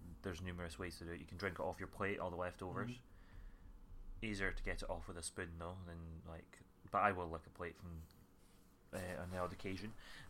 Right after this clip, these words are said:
Speaker 1: I like making gravy in a measuring jug. However, Louise likes to make gravy in a mug 'cause it's a smaller amount. And I'll tell you what, it's arguably better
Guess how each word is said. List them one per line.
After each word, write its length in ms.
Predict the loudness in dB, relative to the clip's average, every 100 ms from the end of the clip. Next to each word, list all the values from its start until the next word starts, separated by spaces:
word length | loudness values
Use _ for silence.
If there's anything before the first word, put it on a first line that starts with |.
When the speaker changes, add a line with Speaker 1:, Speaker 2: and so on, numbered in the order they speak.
| -12 0
Speaker 1:
I 80 | 10
like 240 | 10 10 6
making 300 | 2 2 2
gravy 480 | 4 4 4 0 -2
in 280 | -4 -2 -6
a 260 | -4 -4 -2
measuring 380 | -2 -2 -2 -2
jug. 240 | 0 0 -2 -16 -20 -20 -20 -20 -20 -20 -20 -20 -2
However, 300 | 2 4 4
Louise 640 | 2 2 2 2 -2 -4 -8 -14 -18 -18 -20 -18 -12 -10 -8 -2
likes 340 | 0 0 -2
to 80 | -4
make 220 | -4 -4
gravy 480 | -2 0 0 -2 -4 -12 -18 -14
in 120 | -4 -2
a 40 |
mug 280 | 2 2 0 -12 -18 -16
'cause 140 | -6 -6
it's 140 | 0
a 200 | 2 2
smaller 460 | -2 -4 2 4 4
amount. 280 | 4 2 0 -8 -18 -16 4
And 280 | 6 6 2 -2
I'll 80 | 2
tell 200 | 6 6
you 120 | 4
what, 400 | 2 2 2 0 -10 -18 -4
it's 220 | -2 -2 0
arguably 540 | 8 8 8 2 0 2
better 460 | 2 2 -2 -4